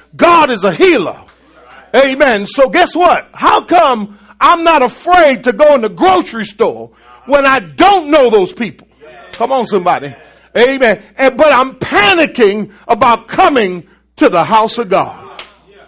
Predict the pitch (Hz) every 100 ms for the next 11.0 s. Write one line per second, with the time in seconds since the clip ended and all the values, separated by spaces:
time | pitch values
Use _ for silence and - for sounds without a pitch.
0 | - _ 185 220 214 247 247 240 247 254
1 | 269 190 - - - _ - - 151 226
2 | - 311 285 277 285 330 - 330 339 320
3 | 285 262 202 233 233 202 170 - _ _
4 | 180 233 262 247 226 277 294 220 285 254
5 | - 294 320 320 302 302 277 349 330 269
6 | 311 302 339 330 302 226 247 220 247 254
7 | 269 254 247 269 269 269 247 247 277 240
8 | - - - 233 226 - 285 262 - 285
9 | 220 - 240 262 247 233 - - 294 302
10 | 285 247 - - 294 269 247 214 208 190